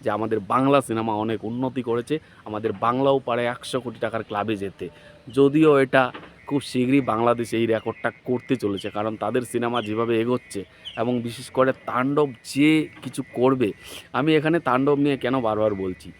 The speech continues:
কারণ সত্যি মনে লেগে আছে, মনে গেঁথে গেছে। যাই হোক, জিৎ আর সাকিব যদি জুনিয়র এনটিআর আর ঋত্বিকের মতো একটা সিনেমা করে,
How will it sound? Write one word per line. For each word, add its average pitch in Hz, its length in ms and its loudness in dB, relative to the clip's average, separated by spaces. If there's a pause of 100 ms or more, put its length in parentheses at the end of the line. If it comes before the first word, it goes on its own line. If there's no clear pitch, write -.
(200)
কারণ 117 220 -2
সত্যি 123 320 -4
মনে 117 300 2
লেগে 107 260 0
আছে, 98 200 -4
মনে 107 260 -4
গেঁথে 107 320 -2
গেছে। 87 240 -8 (340)
যাই 131 180 4
হোক, 165 120 2 (140)
জিৎ 165 320 -6 (240)
আর 110 340 2 (280)
সাকিব 165 460 -6
যদি 151 380 0 (380)
জুনিয়র 139 400 4
এনটিআর 127 340 4
আর 123 200 2
ঋত্বিকের 131 380 0
মতো 120 220 -2
একটা 110 200 -6
সিনেমা 110 380 -4
করে, 113 340 0